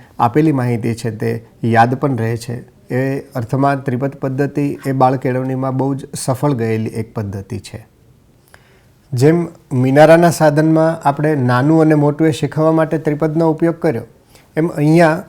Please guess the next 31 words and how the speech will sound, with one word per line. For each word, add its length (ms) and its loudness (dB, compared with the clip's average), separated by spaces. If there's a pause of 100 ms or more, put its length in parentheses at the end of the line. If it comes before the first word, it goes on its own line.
(640)
આપ 140 2
જોઈ 160 4
શકો 300 0
છો 160 0
બે 280 6
રંગની 420 2
તકતી 420 -4
છે. 300 -6 (420)
એકનો 280 0
રંગ 180 4
લાલ 280 8
છે, 160 0
બીજાનો 500 2
જે 140 2
રંગ 220 2
છે 160 -4
એ 300 0
વાદળી 440 0
છે. 320 -14 (480)
તો 400 -2
એમાં 380 2
પણ 140 2
આવી 200 6
જ 60 6
રીતે 340 2
ત્રિપદ 340 -2
પદ્ધતિનો 580 -2
ઉપયોગ 280 -4
કરવામાં 440 0
આવે 160 -4
છે. 260 -12